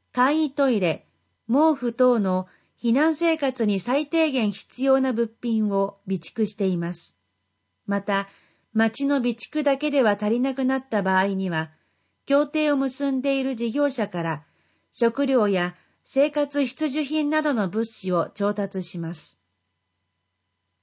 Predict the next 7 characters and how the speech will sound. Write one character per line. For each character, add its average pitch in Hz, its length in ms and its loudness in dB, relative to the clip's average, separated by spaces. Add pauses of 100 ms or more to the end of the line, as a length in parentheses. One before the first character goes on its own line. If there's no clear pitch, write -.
(920)
自 190 160 -4
宅 277 300 0
で 311 140 2
の 254 140 2
備 214 400 0
え 185 40 0
は？ 180 260 -4